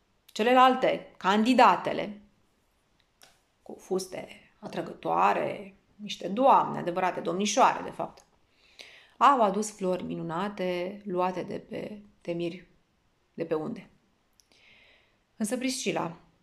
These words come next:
cu toată umilința pe care o simțea, s-a prezentat cu ghiveciul gol. Pentru că, în realitate, sămânța respectivă, aflat de la prinț, nu ar fi dat în viața viețișoarelor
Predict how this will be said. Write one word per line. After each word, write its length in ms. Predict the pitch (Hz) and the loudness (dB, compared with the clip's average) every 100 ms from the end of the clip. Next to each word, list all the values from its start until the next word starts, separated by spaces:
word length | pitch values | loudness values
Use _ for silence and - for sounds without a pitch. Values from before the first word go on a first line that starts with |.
| _ _ | _ _
cu 100 | - | -14
toată 340 | 190 185 196 247 | -4 -2 -2 -2
umilința 640 | 247 233 214 208 190 151 | -2 -2 -2 -2 -4 -8
pe 140 | 143 | -8
care 220 | 175 180 | -6 -4
o 40 | 185 | -4
simțea, 680 | 190 240 226 156 165 - _ | -4 -6 -2 -2 -4 -8 _
s-a 240 | - - 247 | -6 -2 0
prezentat 600 | 247 226 214 196 214 214 | 0 0 0 0 -2 -2
cu 100 | 208 | -6
ghiveciul 440 | 185 185 180 165 | -2 -4 -4 -6
gol. 280 | 165 - - _ _ _ _ _ _ _ _ _ | -4 -6 -8 _ _ _ _ _ _ _ _ _
Pentru 180 | 254 285 | -2 0
că, 200 | - - _ _ _ _ _ _ | 0 -6 _ _ _ _ _ _
în 80 | 233 | 0
realitate, 460 | 208 202 233 302 302 | 0 0 0 -2 -2
sămânța 800 | - 202 214 349 339 180 220 - _ _ _ | -8 -4 2 2 2 0 -2 -12 _ _ _
respectivă, 800 | - 196 185 180 214 175 170 196 - _ | -10 -6 -6 -2 -2 -2 -4 -8 -14 _
aflat 440 | - 175 180 208 202 | -8 -6 -2 -2 -4
de 240 | - - | -12 -8
la 80 | 175 | -8
prinț, 360 | 170 202 214 208 - _ _ _ _ _ _ _ | -6 -6 -6 -8 -18 _ _ _ _ _ _ _
nu 340 | 190 190 202 202 | -4 -4 -4 -6
ar 120 | 196 | -8
fi 120 | 190 | -6
dat 200 | 180 175 | -4 -4
în 120 | 175 | -4
viața 500 | 165 180 180 - - 170 | -2 -2 -2 -4 -6 -4
viețișoarelor 840 | 170 165 170 - 175 156 147 - | -6 -6 -8 -4 -4 -4 -8 -12